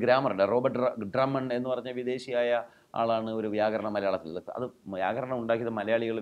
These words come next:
വ്യാകരണം ഇല്ലാതെ വളരെയധികം വിഷമത്തിലാണ്. അവർക്ക് വിശപ്പൊന്നും മാറുന്നില്ല. കുറച്ച് വ്യാകരണം റെഡിയാക്കാന്നൊന്നും പറഞ്ഞല്ല ഇവരാരും ഇത് എഴുതിയത്.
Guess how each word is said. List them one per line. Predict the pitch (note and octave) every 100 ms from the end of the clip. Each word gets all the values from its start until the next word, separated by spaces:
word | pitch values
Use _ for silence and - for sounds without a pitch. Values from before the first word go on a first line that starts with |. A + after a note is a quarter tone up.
| G#2+
വ്യാകരണം | G2+ G#2+ A2 G#2
ഇല്ലാതെ | G2+ G2+ F#2+
വളരെയധികം | F#2+ G2+ F#2+ F#2
വിഷമത്തിലാണ്. | F2+ G2 F#2+ F2+ E2+ F2 - _ _ -
അവർക്ക് | G2 F#2+ F#2 E2 _ _ -
വിശപ്പൊന്നും | F#2 G2+ G2 G2
മാറുന്നില്ല. | F2+ F#2 F2 F2 E2+ F2+
കുറച്ച് | F#2+ G#2
വ്യാകരണം | G#2+ A#2 A#2+ G#2+ G2+ -
റെഡിയാക്കാന്നൊന്നും | G2 G2 G2 F#2+ F#2 F2+ D#2+
പറഞ്ഞല്ല | D#2 D2+ E2+
ഇവരാരും | F2 F2+ F#2+ B2 A2+
ഇത് | D#2+
എഴുതിയത്. | D2 C#2+